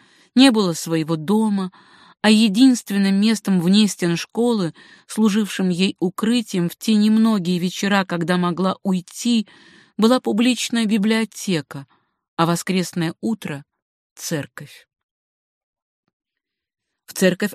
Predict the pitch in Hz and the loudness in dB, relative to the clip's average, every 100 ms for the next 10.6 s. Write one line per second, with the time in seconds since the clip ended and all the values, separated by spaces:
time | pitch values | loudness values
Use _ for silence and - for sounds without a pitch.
0 | - 175 170 180 180 - 180 202 202 170 | -2 0 0 -2 -4 -4 -4 -4 -6 -4
1 | - 156 170 170 175 170 202 226 220 156 | -4 -2 0 0 0 -2 0 -2 -4 -6
2 | 135 - _ _ _ - 165 156 151 180 | -8 -12 _ _ _ -4 0 0 0 -2
3 | 226 190 156 - - 147 160 165 170 170 | -2 -2 -4 -6 -6 -4 -4 -4 -4 -4
4 | 180 202 - 240 220 175 156 - _ _ | -4 -6 -4 0 0 0 -6 -14 _ _
5 | _ _ _ 165 170 185 185 - 185 190 | _ _ _ -2 0 0 0 -4 -2 0
6 | 180 165 196 202 185 185 185 185 190 190 | 0 0 -2 -2 -4 -4 -6 -4 -2 -2
7 | 175 160 196 202 - 208 165 196 208 - | -2 -2 -2 -2 -4 -6 -2 -2 -2 -2
8 | 185 175 175 175 240 214 190 190 - - | -2 -2 -2 0 0 0 -2 -4 -6 -6
9 | 196 202 196 202 196 196 185 196 196 220 | -2 -2 -2 -2 -2 -4 -4 -6 -4 -4
10 | 220 - 190 - 147 | -4 -4 -6 -6 -10